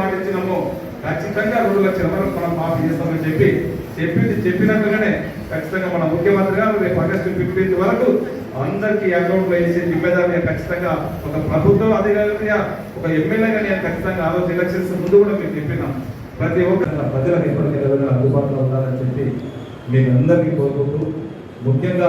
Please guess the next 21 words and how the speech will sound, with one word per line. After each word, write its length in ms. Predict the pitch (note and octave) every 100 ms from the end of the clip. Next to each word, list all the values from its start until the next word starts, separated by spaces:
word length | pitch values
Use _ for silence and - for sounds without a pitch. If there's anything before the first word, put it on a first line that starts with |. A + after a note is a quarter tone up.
| -
హైదరాబాద్లో 640 | E3+ - D#3+ D#3 D3 D3 C3 B2 B2+ - - - - - - - - - - - - - - - - - - - - -
నేను 180 | D#3+ D#3+ D#3
ఎలక్షన్స్లో 420 | E3+ F3+ F3 E3 D#3
తిరిగినప్పుడు 420 | D#3 D#3 D3+ D3+ D3
కూడా 160 | D3+ B2 - - - - - - - - - - - - C3+
గతంలో 340 | E3 F#3 F#3+ F#3
ఇక్కడ 160 | E3+ D#3+ C#3+
కాలేజ్ 340 | D#3+ F3 F3 D#3+
లేదు, 200 | D#3 D#3 D#3 - - - -
మాకు 220 | D3 D3+ C3+
ఇబ్బందికరంగా 600 | D#3+ F3+ F3 E3+ E3+ D#3 D#3
ఉంది, 240 | D3+ D#3 D#3 - - - - C#3
ఏదంటే 280 | D#3+ F3+ F3+ E3
ఆ 20 |
రోజు 160 | F3+ F3+ F3
చూసినాం 280 | F3 E3+ D#3+
చాలా 160 | D3+ D3+
మంది 260 | D3+ C3+ -
కాలేజ్ 280 | D3+ E3+ D#3+
శాంక్షన్ 320 | - D#3 D#3 -
అయింది, 180 | B2+